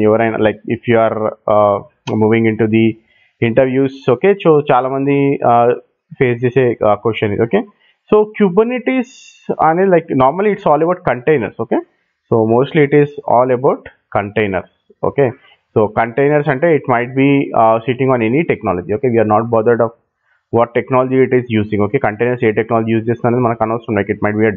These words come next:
Docker, it might be any other thing like Docker, it might be any platform, it might be Linux, it might be Windows, centos అవ్వచ్చు, Ubuntu అవ్వచ్చు, Red Hat అవ్వచ్చు, okay?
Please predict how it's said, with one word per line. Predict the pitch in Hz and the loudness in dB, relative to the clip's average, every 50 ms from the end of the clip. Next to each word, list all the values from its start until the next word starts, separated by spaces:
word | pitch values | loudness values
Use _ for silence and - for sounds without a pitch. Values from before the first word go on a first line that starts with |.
| 107 | 0
Docker, | 98 98 - 120 113 110 | 0 0 0 -2 -2 -2
it | 107 - | 0 -2
might | 110 107 104 107 | -2 -2 0 0
be | 107 107 | 0 0
any | 107 113 113 110 | 2 2 2 2
other | 110 110 - 113 | 0 0 -2 -2
thing | 110 107 107 | 0 0 0
like | 107 101 107 | 0 0 0
Docker, | 110 104 - - 117 113 - _ _ _ - - _ - 135 | -2 -2 0 -2 -4 -4 -4 _ _ _ -20 -12 _ -2 -2
it | 196 180 175 | 0 0 0
might | 180 180 175 | 0 2 2
be | 185 180 | 2 2
any | 175 190 196 196 | 4 2 2 2
platform, | 185 170 170 170 - 175 156 143 | 2 2 2 0 -2 -2 -2 -2
it | 135 139 | -2 -2
might | 131 127 127 | -2 0 2
be | 131 127 | 2 2
Linux, | 123 120 123 120 120 - | 2 0 -2 -6 -8 -8
it | 127 131 | -6 -2
might | 120 120 117 | -2 0 2
be | 117 117 | 2 2
Windows, | 117 113 120 120 - | 2 2 2 2 0
centos | 123 113 113 120 123 120 120 117 - 120 | 0 0 2 4 4 4 4 4 2 0
అవ్వచ్చు, | 113 110 107 - - 127 123 120 117 113 | 2 0 0 -2 -2 0 2 2 2 2
Ubuntu | 110 117 117 113 120 120 117 | 2 0 0 2 2 2 2
అవ్వచ్చు, | 113 113 113 - - 123 113 | 2 0 -4 -2 -2 0 2
Red | 117 113 117 | 2 2 2
Hat | 127 117 117 120 | 0 -2 -2 -2
అవ్వచ్చు, | 113 113 110 - - 127 120 _ _ _ _ _ _ _ - - | -2 -2 -4 -4 -6 -10 -10 _ _ _ _ _ _ _ -4 -2
okay? | 151 196 | 0 0